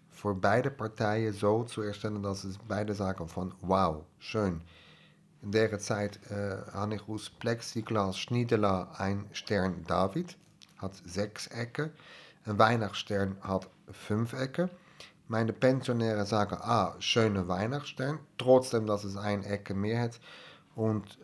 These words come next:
äh, die jüdische Personen ins Haus sagen, „Schöne Stern David.“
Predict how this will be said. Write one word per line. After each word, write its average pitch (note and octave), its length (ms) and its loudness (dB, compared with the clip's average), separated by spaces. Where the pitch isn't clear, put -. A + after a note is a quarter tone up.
äh, G2+ 640 -6
die G#2 160 -6
jüdische A2+ 380 -4
Personen G#2 600 -2
ins G2+ 220 -6
Haus G#2+ 140 -8
sagen, G2 400 -6
„Schöne G2 320 -2
Stern F2 320 -6
David.“ E2 500 -8